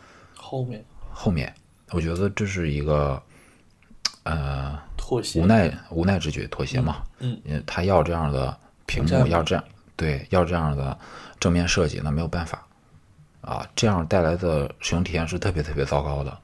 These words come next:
Speaker 2: 啊，如果说你的，呃，指纹识别模块是在摄像头的下方，
Speaker 1: 嗯。
Speaker 2: 你经过一段时间的这个适应，呃，虽然还会是，呃，解锁的时候摸到你的屏幕，但是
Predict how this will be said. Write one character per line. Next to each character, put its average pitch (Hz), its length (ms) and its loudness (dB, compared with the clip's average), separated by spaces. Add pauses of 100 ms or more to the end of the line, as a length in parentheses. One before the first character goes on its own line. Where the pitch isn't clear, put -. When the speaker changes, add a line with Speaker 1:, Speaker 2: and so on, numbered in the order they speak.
(1300)
Speaker 2:
啊， 69 280 -2
如 90 140 -2
果 76 160 2
说 90 240 0
你 73 180 -2
的， 62 300 -4 (640)
呃， 76 280 0
指 80 120 0
纹 92 60 4
识 98 220 0
别 85 160 0
模 82 160 0
块 90 260 2
是 87 140 -6
在 85 160 0
摄 - 80 -2
像 92 100 0
头 80 140 -4
的 95 60 2
下 98 220 8
方， - 160 -6 (560)
Speaker 1:
嗯。 123 240 0
Speaker 2:
你 80 200 0
经 95 160 4
过 92 120 10
一 85 60 6
段 87 240 2
时 - 240 -2
间 87 180 2
的 85 120 2
这 82 100 -2
个 87 80 0
适 - 240 2
应， 65 220 0 (840)
呃， 73 300 -4
虽 - 180 0
然 82 180 4
还 80 260 2
会 101 220 4
是， - 240 0 (640)
呃， 78 180 2
解 82 140 2
锁 80 140 0
的 71 60 0
时 76 80 -4
候 73 60 2
摸 87 200 4
到 80 120 4
你 65 60 -2
的 65 80 -4
屏 - 180 -4
幕， 78 100 -2
但 85 140 -4
是 76 280 -4